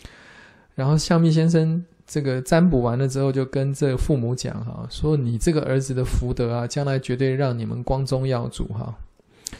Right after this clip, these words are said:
他们就非常非常的高兴哈。然后呢，就请这个相命先生啊，帮这个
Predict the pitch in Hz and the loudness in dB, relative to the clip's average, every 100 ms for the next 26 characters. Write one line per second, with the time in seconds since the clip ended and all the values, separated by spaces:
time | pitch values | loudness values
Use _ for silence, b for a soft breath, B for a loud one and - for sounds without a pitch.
0 | B - 143 139 139 - 143 135 135 127 | B -8 -4 0 0 2 4 4 2 0
1 | 120 120 120 127 - 127 120 117 - - | -2 -2 -2 -2 -2 -4 -4 -8 -14 -20
2 | _ B B B B B _ 127 135 151 | _ B B B B B _ -2 2 2
3 | 139 131 143 151 - - 120 117 143 139 | 2 2 2 2 0 -4 -6 -4 -4 -4
4 | 131 - 147 143 135 139 135 131 131 123 | -4 -2 0 0 0 -2 -2 -2 -2 -4
5 | 139 139 143 139 | -2 -2 0 -2